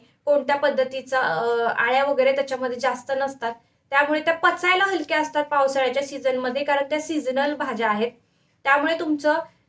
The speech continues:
पचन लवकर होणार आहे. पावसाळ्यामध्ये जे असतं आपलं पचनशक्ती असते ना, ती थोडीशी कमजोर असते, आपल्याला गॅसेसचे वगैरे प्रॉब्लेम्स होऊ शकतात. त्यामुळे अशा पद्धतीच्या भाज्या खाल्ल्या तर तुम्हाला त्या लवकर पचतील आणि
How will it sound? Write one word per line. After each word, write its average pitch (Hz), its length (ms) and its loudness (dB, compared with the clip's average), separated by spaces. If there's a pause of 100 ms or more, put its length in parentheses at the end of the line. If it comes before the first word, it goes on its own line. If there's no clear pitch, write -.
(140)
पचन 370 420 2
लवकर 311 420 0
होणार 285 240 2
आहे. 254 220 2
पावसाळ्यामध्ये 294 920 2
जे 277 120 0
असतं 262 240 -2
आपलं 262 220 -2
पचनशक्ती 302 800 0
असते 262 260 -2
ना, 214 120 0 (360)
ती 330 100 -10
थोडीशी 339 360 0
कमजोर 320 540 2
असते, 277 520 0 (140)
आपल्याला 294 540 2 (480)
गॅसेसचे 311 540 0
वगैरे 294 260 2
प्रॉब्लेम्स 269 600 0
होऊ 269 180 2
शकतात. 233 400 -4 (340)
त्यामुळे 294 260 2
अशा 311 260 2
पद्धतीच्या 330 520 -2
भाज्या 294 380 0
खाल्ल्या 277 240 0
तर 285 120 -2
तुम्हाला 285 380 0
त्या 294 160 0
लवकर 302 420 2
पचतील 330 520 -2 (240)
आणि 247 120 -4